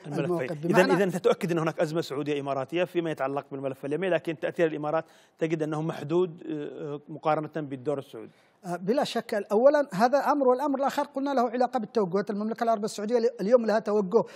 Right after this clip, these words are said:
Speaker 2: نحو السلام، نحو التهدئة، نحو بناء شراكات مع إيران، مع قطر، مع أيضا المجتمع الدولي في ذهابه إلى تنويع علاقاتها مع الصين، مع الولايات المتحدة الأمريكية. إذن هناك يعني توجه للمملكة يختلف عن توجه الإمارات، القائم أيضا على تسعير والتوتير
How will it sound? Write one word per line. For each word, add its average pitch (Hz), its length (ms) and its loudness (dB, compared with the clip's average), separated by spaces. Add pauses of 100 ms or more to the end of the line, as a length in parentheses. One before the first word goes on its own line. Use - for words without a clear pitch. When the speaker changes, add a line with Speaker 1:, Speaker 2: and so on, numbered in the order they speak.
(120)
Speaker 2:
نحو 196 220 -2
السلام، 208 440 4
نحو 202 200 -4
التهدئة، 196 480 2
نحو 202 220 2
بناء 185 260 0 (200)
شراكات 214 640 6
مع 240 200 6
إيران، 214 420 2
مع 190 180 2
قطر، 226 540 2 (260)
مع 196 440 4
أيضا 247 400 8
المجتمع 208 480 2
الدولي 233 360 2
في - 120 -6
ذهابه 208 340 4
إلى 208 220 0
تنويع 208 380 -4
علاقاتها 220 440 -2
مع 196 140 -6
الصين، 233 400 -4 (240)
مع 180 260 6
الولايات 214 360 2
المتحدة 220 400 -2
الأمريكية. 208 320 -4
إذن 240 160 2
هناك 214 380 -2 (280)
يعني 202 320 4
توجه 220 400 6
للمملكة 226 420 0
يختلف 294 380 6
عن 240 120 -2
توجه 233 280 6
الإمارات، 185 460 2 (200)
القائم 254 360 4
أيضا 226 260 2
على 208 160 2
تسعير 240 440 -2
والتوتير 220 640 2